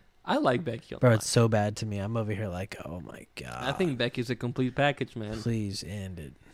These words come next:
Speaker 2: Please,
Speaker 1: She's also, like,
Speaker 2: please end your life.
Speaker 1: she's one of the few, I hate, I hate that people use this term because it's so overused now. She's one of the few women that have that four-letter word, you know? Aura.
Speaker 2: Slut.
Speaker 1: Nope.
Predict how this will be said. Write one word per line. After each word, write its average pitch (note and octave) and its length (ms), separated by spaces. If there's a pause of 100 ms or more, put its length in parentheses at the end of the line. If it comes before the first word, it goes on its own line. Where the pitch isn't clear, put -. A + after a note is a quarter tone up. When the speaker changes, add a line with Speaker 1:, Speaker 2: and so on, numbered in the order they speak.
(320)
Speaker 2:
Please, A#2 100
Speaker 1:
She's G3 140
also, B3+ 240
like, F3 400 (160)
Speaker 2:
please A#2 220
end G2+ 160
your E2+ 100
life. D#2+ 380 (760)
Speaker 1:
she's F#3 300
one D#3+ 160
of G3+ 80
the E3 100
few, D3 720 (100)
I C#3+ 140
hate, F3+ 440
I C#3+ 120
hate E3+ 200
that C3+ 120
people B2+ 240
use B2 240
this A#2+ 160
term B2 240
because A#2+ 240
it's A2 100
so B2 240
overused A2 380
now. A#2+ 180 (420)
She's E3+ 120
one A3+ 80
of A#3 60
the E3+ 100
few F3 160
women C#3+ 380 (680)
that A#2+ 120
have A#2+ 200
that A2+ 160
four-letter C3 1080
word, D#3 460 (160)
you C3 120
know? C#3 280 (520)
Aura. D3+ 500 (260)
Speaker 2:
Slut. A2+ 440 (720)
Speaker 1:
Nope. C3+ 260